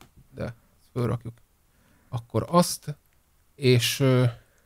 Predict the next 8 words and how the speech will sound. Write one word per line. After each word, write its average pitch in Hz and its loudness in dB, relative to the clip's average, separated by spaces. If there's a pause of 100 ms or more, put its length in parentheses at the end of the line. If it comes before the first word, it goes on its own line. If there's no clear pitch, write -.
jövő 123 2
héten 120 2
találkozunk, 135 2
megint 143 4
egy 113 -2
héttel 117 0
közelebb 117 -2
a, 113 0